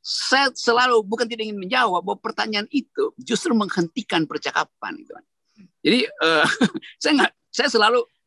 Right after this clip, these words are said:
tahu, eh, problem itu bukan untuk menghindar, tapi biarkan kenikmatan beragama itu dalam bentuk apapun, spiritual exercise atau, eh,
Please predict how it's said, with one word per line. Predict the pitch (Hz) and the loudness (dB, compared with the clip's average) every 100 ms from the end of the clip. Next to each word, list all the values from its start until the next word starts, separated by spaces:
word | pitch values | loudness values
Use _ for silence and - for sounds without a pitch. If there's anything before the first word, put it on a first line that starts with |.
| _ | _
tahu, | - 185 196 185 160 139 | -4 -2 -2 -8 -10 -10
eh, | 143 139 135 131 - - - - - | -8 -6 -6 -8 -12 -14 -14 -12 -2
problem | 160 135 151 | 0 2 0
itu | - 160 - 113 | -2 -8 -6 -4
bukan | 147 165 160 | -2 0 0
untuk | 139 - | -2 0
menghindar, | 120 110 139 123 85 - | 0 2 2 2 0 -2
tapi | 107 - - | -4 -4 -8
biarkan | - 139 392 370 - 254 311 _ _ _ _ - - - _ _ _ _ | 0 0 2 -2 -2 -2 -2 _ _ _ _ -20 -18 -18 _ _ _ _
kenikmatan | 185 208 - 196 202 208 | 2 2 2 0 2 0
beragama | 185 - 202 170 170 170 | 0 2 2 2 -2 -4
itu | 196 _ 120 127 139 | -10 _ -8 -6 -4
dalam | 139 156 160 | 2 4 4
bentuk | 147 151 160 | 2 2 2
apapun, | 131 151 110 127 147 | 2 -2 -2 -4 -4
spiritual | - 143 135 143 123 117 110 104 | -4 -2 0 0 0 -2 -6 -8
exercise | 120 117 123 170 156 147 147 - | -6 -6 0 4 6 4 2 -4
atau, | 117 - 120 113 | -12 -10 -8 -8
eh, | - 113 110 107 98 | -8 -8 -6 -6 -8